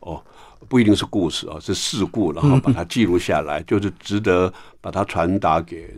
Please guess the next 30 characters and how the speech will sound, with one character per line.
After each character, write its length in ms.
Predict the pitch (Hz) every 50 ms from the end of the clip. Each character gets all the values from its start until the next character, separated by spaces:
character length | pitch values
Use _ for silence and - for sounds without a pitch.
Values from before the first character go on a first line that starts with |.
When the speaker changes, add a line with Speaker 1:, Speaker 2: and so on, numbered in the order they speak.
| -
Speaker 1:
那 140 | 113 113 95
个， 260 | 85 90 90 87 87 104 113 - - 117 107 - - - -
这 120 | - 92
个 60 | 85
读 240 | 82 - 87 85 101
者 240 | 113 104 92 73 69
去 460 | - - - 95 87 80 76 76 - _ _ _ _ _
阅 160 | - 127 110
读， 180 | 85 85 80 71
或 160 | - - 127
者 120 | 101 90 85
是 100 | 85 92
对 260 | - - 110 95 85
读 220 | 82 - 87 87
者， 260 | 87 - 87 80 73 - - - - - _ _
呃， 140 | - 76 73
或 220 | 69 - - 120
多 160 | 104 101 101 95
或 140 | - 117
少 200 | 101 - 78 67
有 160 | 76 82 76 73
些 200 | - - 90 87
影 360 | 78 87 82 82 80 98 135
响 320 | 131 - 104 80 71 76
的 140 | 76 82 82
那 180 | 87 92 95 92
种 160 | - - - -
事 300 | - - - 127 110 87
故 280 | - - 113 85 - -
哦， 120 | - 80